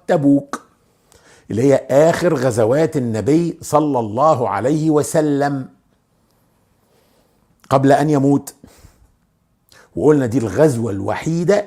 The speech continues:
اللي كانت معلنة على غير عادة النبي صلى الله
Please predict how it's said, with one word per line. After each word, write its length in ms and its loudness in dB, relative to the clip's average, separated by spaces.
اللي 240 -4
كانت 480 -2
معلنة 840 0
على 420 0
غير 280 4
عادة 400 0
النبي 340 -4
صلى 120 -4
الله 140 -4